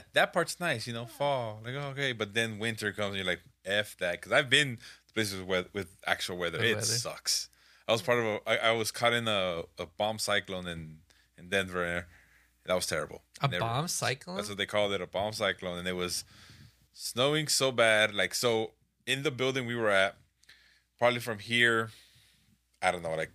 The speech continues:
Speaker 1: ten feet across, probably a little bit more, you couldn't see the other building. It was just sno-, it was snowing sideways. <laughs> It was terrible. And they basically,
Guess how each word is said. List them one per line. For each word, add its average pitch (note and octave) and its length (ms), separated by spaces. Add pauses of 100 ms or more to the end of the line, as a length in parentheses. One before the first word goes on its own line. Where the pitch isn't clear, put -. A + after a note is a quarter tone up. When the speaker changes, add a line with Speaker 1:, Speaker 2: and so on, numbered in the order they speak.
(220)
Speaker 1:
ten A2 220
feet G#2 220
across, F#2+ 400
probably G#2+ 240
a - 20
little D#3 240
bit F#2+ 140
more, F2+ 240 (340)
you A#2+ 80
couldn't C3 360
see B2+ 120
the A#2 100
other A2 120
building. F#2+ 300 (140)
It A#2 120
was A2+ 180
just - 360
sno-, A2+ 240 (240)
it B2+ 100
was D3 120
snowing D3+ 280
sideways. F2+ 640 (640)
<laughs> B2+ 80 (380)
It C#3+ 140
was C#3 140
terrible. A#2+ 360
And G#2+ 80
they G#2 60
basically, C3 600